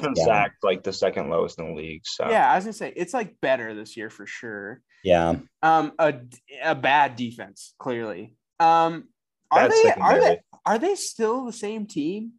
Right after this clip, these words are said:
Speaker 1: But the key problem is Kirk Cousins. And that's what I need to ask is,
Speaker 2: Yeah,
Speaker 1: is
Speaker 2: that's,
Speaker 1: how
Speaker 2: that's
Speaker 1: long
Speaker 2: the
Speaker 1: is
Speaker 2: question that everybody has. Like, what
Speaker 1: how
Speaker 2: is
Speaker 1: long
Speaker 2: Kirk Cousins?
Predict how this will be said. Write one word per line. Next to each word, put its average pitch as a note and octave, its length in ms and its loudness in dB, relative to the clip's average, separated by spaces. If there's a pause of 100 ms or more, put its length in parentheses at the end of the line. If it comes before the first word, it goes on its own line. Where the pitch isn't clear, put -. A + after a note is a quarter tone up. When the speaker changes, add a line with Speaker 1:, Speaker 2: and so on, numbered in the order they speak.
(640)
Speaker 1:
But F#3 140 -4
the - 60 -4
key B3 200 -4
problem G3+ 400 2
is D3 80 -8
Kirk - 280 -8
Cousins. A2+ 600 -6 (1300)
And D#3+ 340 -2 (600)
that's E3 340 2
what G3 140 0
I E3 100 2
need D3 220 -6
to A#2+ 360 -10 (160)
ask A2+ 440 -2
is, B2 340 -10
Speaker 2:
Yeah, B2 200 8
Speaker 1:
is G#2+ 60 10
Speaker 2:
that's, - 380 8 (220)
Speaker 1:
how - 180 2
Speaker 2:
that's E3 120 12
Speaker 1:
long A#3 80 6
Speaker 2:
the A#3+ 80 2
Speaker 1:
is B3 80 -6
Speaker 2:
question C#3 320 6
that F2+ 100 4
everybody F#2+ 360 6
has. D#2+ 360 0
Like, F2+ 100 0
what G2 160 10
Speaker 1:
how - 80 10
Speaker 2:
is A#3+ 60 6
Speaker 1:
long B3 300 4
Speaker 2:
Kirk - 120 -18
Cousins? - 400 0